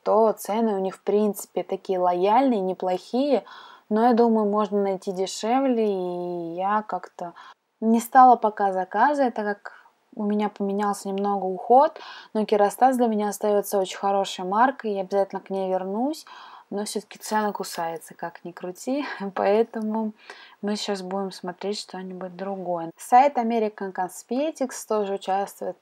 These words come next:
в Чёрной пятнице, у них есть палетки Laura Pro, Carmex и очень много всяких вот именно американских, э, х-, штучек-дрючек, можно сказать, всякой косметики. То тут, видите, цены зачёркнуты. Полторы тысячи, тысяча за кисть, Real Techniques, если я не ошибаюсь.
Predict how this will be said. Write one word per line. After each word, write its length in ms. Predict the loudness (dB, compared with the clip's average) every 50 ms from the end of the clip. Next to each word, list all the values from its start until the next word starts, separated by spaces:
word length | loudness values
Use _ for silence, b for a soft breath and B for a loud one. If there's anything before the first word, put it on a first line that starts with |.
| _ _
в 60 | _
Чёрной 380 | -4 -2 -2 -2 -2 -6 -10 -8
пятнице, 640 | -6 -2 2 2 2 2 0 -4 -8 -8 -8 -10 -10
у 80 | -10
них 260 | -8 -10 -10 -10 -8 -6
есть 160 | -6 -6 -4
палетки 460 | -4 -2 0 0 0 -2 -4 -8 -6
Laura 360 | -4 -2 -2 -2 -2 -4 -6 -10
Pro, 340 | _ -6 -2 2 2 2 0
Carmex 520 | 0 -4 -2 -2 0 0 -2 -4 -6 -6 -8 -12 B B B B B B B -4
и 60 | -2
очень 280 | -2 0 -2 -4 -4 -4
много 300 | -2 -2 -2 -2 -4 -6
всяких 420 | -4 -4 -4 -4 -4 -8 -6 -8
вот 160 | -8 -6 -6
именно 240 | -6 -4 -4 -4 -4
американских, 840 | -4 -4 -4 -6 -6 -4 -2 0 0 0 -2 -4 -10 _ -14 -10 -8 -6
э, 460 | -6 -6 -8 -10 -10 -12 -14 -14 -16
х-, 340 | -16 -16 -12 -10 -10 -10 -8
штучек-дрючек, 960 | -10 -12 -8 -8 -8 -8 -6 -8 -8 -4 -2 0 0 0 0 -2 -8 -8 -4
можно 240 | -6 -4 -4 -4 -6
сказать, 400 | -6 -4 -2 2 2 2 0 0
всякой 280 | -4 -6 -6 -6 -8 -10
косметики. 640 | -10 -10 -8 -6 -4 -2 -2 -2 -4 -6 -6 -6
То 140 | -6 -6 -8
тут, 240 | -8 -8 -10 -10 -10
видите, 280 | -10 -10 -10 -12 -18 -18 _
цены 340 | -2 0 2 4 2 2 0
зачёркнуты. 760 | -2 -6 -2 2 4 4 4 2 0 -8 -12 -10 -12 -12 B B B B B B B B B B
Полторы 540 | -10 -10 -6 -4 -2 0 2 2 2 2 2
тысячи, 460 | 0 0 2 2 2 0 -2 -4 -6
тысяча 500 | -6 _ -2 -2 0 0 -2 -2 -2 -2 2
за 140 | 2 2 2
кисть, 480 | 2 0 0 2 2 0 -2 -4 -6 -4
Real 300 | 0 2 2 2 2 0
Techniques, 500 | -4 -8 -10 -6 -6 -4 -4 -4 -4 -6
если 220 | -10 -12 -10 -12 -12
я 100 | -10 -10
не 140 | -12 -8 0
ошибаюсь. 640 | 0 0 0 0 -8 -10 -8 -8 -10 -10 -12